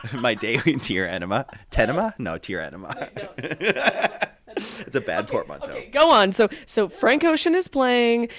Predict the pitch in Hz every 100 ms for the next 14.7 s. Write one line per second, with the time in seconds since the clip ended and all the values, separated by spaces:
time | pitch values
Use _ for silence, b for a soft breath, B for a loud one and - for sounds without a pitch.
0 | B 202 202 185 - - 202 220 254 311
1 | 311 233 220 220 214 208 202 202 B B
2 | _ 185 185 185 180 185 180 180 180 175
3 | 175 175 185 180 190 175 - - 185 185
4 | 196 247 254 233 240 233 233 233 233 233
5 | - 196 196 202 190 202 202 214 233 247
6 | - 220 208 196 202 202 214 - - 107
7 | 104 80 78 73 57 85 - - 226 214
8 | 196 202 190 190 247 185 208 196 190 190
9 | - 120 135 123 120 107 95 101 95 87
10 | 82 80 76 71 - _ 80 80 71 52
11 | 52 76 - - - 127 131 139 143 -
12 | 143 170 139 123 123 110 - 104 - 95
13 | 90 90 - 147 151 151 92 117 - 95
14 | - 90 78 90 - 92